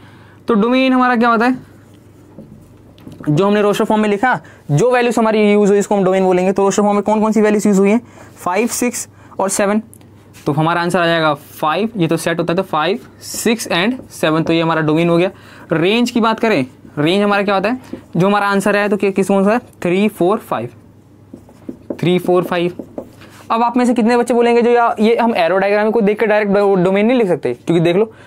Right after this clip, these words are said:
domain हमारा पूरा आ गया, codomain हमारा पूरा range बन गया। देख लो, सारी values use हो गई ना codomain की, तो हमारा पूरा set बन, range बन गया। तो मैं बोलूँगा उसके लिए आपको थोड़ा सा दिमाग लगाना पड़ेगा। क्या दिमाग लगाना पड़ेगा? पहली चीज़, जो domain वाला जो एलिमेंट है,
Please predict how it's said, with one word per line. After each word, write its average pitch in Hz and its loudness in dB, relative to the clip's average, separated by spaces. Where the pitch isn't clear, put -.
domain 220 0
हमारा 233 2
पूरा 208 2
आ 214 2
गया, 233 0
codomain 247 2
हमारा 214 2
पूरा 214 2
range 202 0
बन 196 0
गया। 185 0
देख 156 0
लो, 208 0
सारी 196 -2
values 220 0
use 214 2
हो 196 2
गई 190 2
ना 254 2
codomain 233 0
की, 127 -2
तो 220 0
हमारा 233 2
पूरा 233 0
set 220 0
बन, 208 2
range 202 0
बन 190 0
गया। 175 0
तो 196 0
मैं 233 2
बोलूँगा 175 2
उसके 170 -2
लिए 185 2
आपको 202 -2
थोड़ा 190 2
सा 220 0
दिमाग 165 0
लगाना 139 -2
पड़ेगा। 127 -4
क्या 196 -2
दिमाग 220 2
लगाना 208 2
पड़ेगा? 190 -2
पहली 196 -2
चीज़, 226 -2
जो 196 2
domain 190 2
वाला 262 2
जो 247 0
एलिमेंट 214 0
है, 120 -6